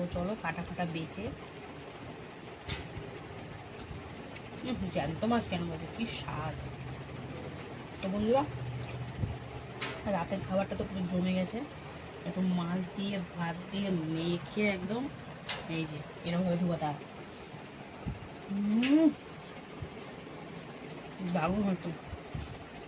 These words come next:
একটু একটু ধনে পাতার গন্ধ, আবার একটু গরম মশলা, পুরো জমে গেছে। তো চলো মাছে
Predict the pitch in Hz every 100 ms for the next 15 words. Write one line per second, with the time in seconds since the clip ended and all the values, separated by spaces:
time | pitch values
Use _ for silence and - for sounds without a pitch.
0 | - - - - - - - - - -
1 | - - - 220 208 220 180 175 185 202
2 | 214 214 214 233 302 202 185 180 - 190
3 | 175 165 170 165 - 147 196 214 - 165
4 | 165 165 156 - - - - - - -
5 | - - - - - - - - - -
6 | 190 185 180 - - - 208 220 254 -
7 | - - 180 175